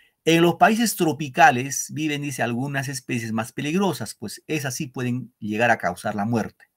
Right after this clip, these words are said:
En Marruecos existen varios alacranes cuyo veneno es tan tóxico como el de la serpiente cobra,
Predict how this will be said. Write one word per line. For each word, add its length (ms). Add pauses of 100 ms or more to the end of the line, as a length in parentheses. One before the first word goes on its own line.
(640)
En 120
Marruecos 680
existen 520
varios 380
alacranes 500
cuyo 240
veneno 360
es 120
tan 180
tóxico 540
como 180
el 120
de 100
la 80
serpiente 520
cobra, 460